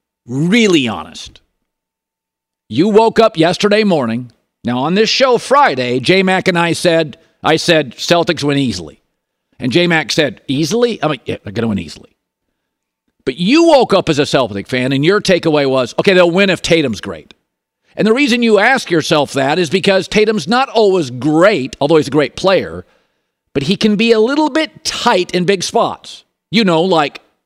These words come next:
earlier in the series against the Sixers. Not last year or the year before, earlier in this series. But you knew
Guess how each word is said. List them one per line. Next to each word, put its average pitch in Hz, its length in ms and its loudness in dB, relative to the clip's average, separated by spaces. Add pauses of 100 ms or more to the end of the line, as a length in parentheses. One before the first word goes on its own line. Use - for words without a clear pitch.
(140)
earlier 196 600 4
in 175 100 0
the 165 100 0
series 175 600 0
against 156 400 0
the 165 80 0
Sixers. 147 580 -4
Not 302 200 2
last 214 400 2
year 180 140 4
or 165 40 0
the 165 80 0
year 165 160 2
before, 147 560 0 (540)
earlier 165 380 4
in 151 80 -2
this 147 140 -4
series. 190 500 -2 (600)
But 170 100 -4
you 226 160 2
knew 226 600 2